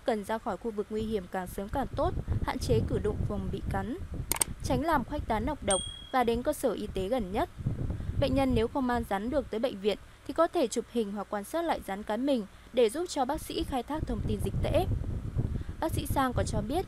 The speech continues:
người bị rắn hổ mang chúa cắn thường tử vong do hai nguyên nhân. Đầu tiên là bị liệt cơ tứ chi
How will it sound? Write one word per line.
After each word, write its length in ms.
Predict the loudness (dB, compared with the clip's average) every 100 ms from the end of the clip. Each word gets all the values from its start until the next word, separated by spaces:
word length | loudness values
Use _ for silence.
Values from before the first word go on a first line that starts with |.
| -4 -6 0
người 120 | 0
bị 140 | 0
rắn 240 | 0 0 0
hổ 140 | 0
mang 220 | -2 -4
chúa 160 | -4 -4
cắn 320 | -2 -2 -2
thường 160 | -2 -2
tử 140 | -2
vong 260 | -2 -2 0
do 100 | 0
hai 180 | 2 2
nguyên 160 | 2 4
nhân. 200 | 2 2 0 -2 -4 -6 -2
Đầu 160 | 0 0
tiên 260 | 4 6 6
là 120 | 2
bị 160 | -2 -2
liệt 180 | -4 -2 -2
cơ 120 | -2
tứ 140 | -4 -6
chi 300 | -2 -2